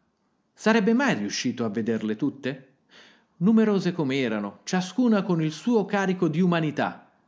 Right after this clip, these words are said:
ma un carico che era ormai più che altro un peso morto. Sempre di più la vera essenza dell'uomo andava ricercata là fuori, nello spazio. Menti, non corpi. I corpi immortali rimanevano laggiù sui pianeti,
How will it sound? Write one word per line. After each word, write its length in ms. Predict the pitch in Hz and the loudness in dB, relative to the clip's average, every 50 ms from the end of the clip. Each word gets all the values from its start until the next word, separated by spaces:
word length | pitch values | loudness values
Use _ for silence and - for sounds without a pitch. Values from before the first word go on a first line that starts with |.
| _ | _
ma 180 | - 131 151 175 | -4 0 2 2
un 140 | 185 190 180 | 2 2 2
carico 440 | 180 277 320 330 320 226 - 165 143 | 2 0 0 0 0 0 0 0 0
che 120 | - 156 | 2 2
era 120 | 147 147 | 2 2
ormai 600 | 151 147 147 156 160 160 156 156 160 160 156 151 151 | 2 0 0 0 0 2 2 2 2 2 2 0 0
più 280 | 147 - - 294 294 | -2 -4 0 0 0
che 140 | 285 - 226 | 2 2 2
altro 340 | 226 247 247 226 - 220 196 | 2 2 0 0 0 0 2
un 140 | 185 170 180 | 2 2 2
peso 280 | - 208 185 160 180 | 2 2 2 2 2
morto. 560 | 147 117 95 85 - - - - 92 90 - - _ _ _ _ _ _ _ _ | 0 0 -2 -4 -8 -10 -10 -10 -10 -10 -10 -16 _ _ _ _ _ _ _ _
Sempre 480 | - - - - 269 254 220 - 196 151 | -20 -6 0 2 2 2 2 2 0 0
di 120 | 139 127 | -2 -2
più 360 | - - - 196 240 226 214 - - | -4 -2 -2 -2 -2 -2 -6 -8 -6
la 180 | 107 110 110 | -4 -4 -2
vera 220 | 107 107 160 170 147 | 0 0 0 2 0
essenza 480 | 127 - - - 139 151 151 151 151 | -2 -2 -2 -2 0 0 0 0 -2
dell'uomo 520 | 135 127 123 113 113 131 147 160 160 156 143 | -2 0 0 0 0 2 2 2 2 0 0
andava 280 | 131 127 127 123 120 | 0 0 0 0 0
ricercata 540 | 120 123 120 - 131 120 - - 123 - 123 | 0 -2 -2 -4 -4 -6 -6 -6 -6 -4 -2
là 120 | 117 117 113 | -4 -4 -4
fuori, 440 | - - 127 120 107 90 95 82 - - _ _ | -6 -4 -4 -2 -2 -2 -6 -8 -12 -16 _ _
nello 380 | - 98 110 117 113 113 107 107 | -6 -2 -2 -2 0 -2 -2 -4
spazio. 680 | - - - - - 101 92 - - - - 82 - - _ _ _ _ _ _ _ _ _ _ _ _ _ _ | -6 -8 -8 -6 -6 -6 -6 -8 -14 -14 -14 -14 -14 -16 _ _ _ _ _ _ _ _ _ _ _ _ _ _
Menti, 800 | - 95 110 123 156 226 262 226 165 135 113 - - 90 - - _ _ _ _ _ _ - | -8 -6 -2 2 4 4 4 4 2 0 -2 -6 -8 -8 -8 -12 _ _ _ _ _ _ -6
non 380 | 117 135 175 254 302 226 165 | -2 2 2 2 4 2 0
corpi. 680 | - - 135 123 107 95 - - - - 101 - - - _ _ _ _ _ _ _ _ - - _ _ _ _ | 0 0 -2 -2 -2 -2 -6 -10 -10 -10 -10 -10 -10 -14 _ _ _ _ _ _ _ _ -20 -20 _ _ _ _
I 120 | - 151 147 | -6 -4 -2
corpi 340 | - 277 277 262 - - 196 | 0 0 0 0 0 0 0
immortali 800 | 170 147 139 139 139 135 - - 123 101 95 101 113 127 147 | 0 2 0 -2 -2 -4 -4 -4 -4 -2 -2 -2 0 0 0
rimanevano 580 | 160 180 180 185 185 180 180 165 160 147 147 147 | 2 2 2 4 4 2 2 2 2 0 0 2
laggiù 340 | 151 160 156 151 160 226 202 | 2 0 0 2 2 0 0
sui 180 | - - 175 | 2 0 -2
pianeti, 540 | 180 - 156 143 127 107 98 - 101 95 - | -2 0 -2 -2 -2 -2 -4 -6 -8 -10 -10